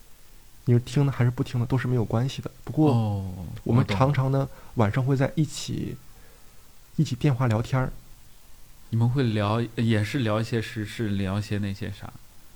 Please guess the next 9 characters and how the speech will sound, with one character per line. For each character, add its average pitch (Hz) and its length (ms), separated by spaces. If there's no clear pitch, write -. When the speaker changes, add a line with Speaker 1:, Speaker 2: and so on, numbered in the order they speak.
Speaker 2:
就 - 140
是 95 300
生 - 320
活 92 160
嘛。 82 180
Speaker 1:
就 175 140
是 147 300
我 120 100
们 135 280